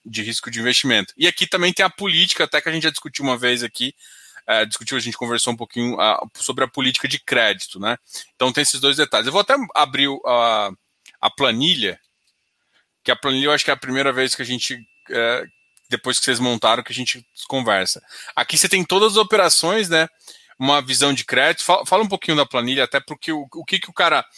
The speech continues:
consegue buscar mais na planilha, além do relatório?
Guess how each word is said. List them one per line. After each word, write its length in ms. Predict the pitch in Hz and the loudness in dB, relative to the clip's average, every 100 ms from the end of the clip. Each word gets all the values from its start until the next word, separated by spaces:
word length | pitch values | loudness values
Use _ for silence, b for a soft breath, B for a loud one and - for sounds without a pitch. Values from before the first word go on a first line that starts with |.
| B B | B B
consegue 400 | - 139 156 139 | -8 -2 0 -2
buscar 420 | 147 - - 156 | -4 -2 4 4
mais 400 | 139 131 156 151 | 4 4 4 2
na 100 | 135 | -2
planilha, 760 | 127 135 120 117 127 143 143 143 | -4 -6 -8 -8 -6 -2 0 0
além 320 | 131 127 131 | 0 0 -2
do 80 | 127 | -6
relatório? 500 | 123 110 - 104 98 | -6 -6 -6 -10 -10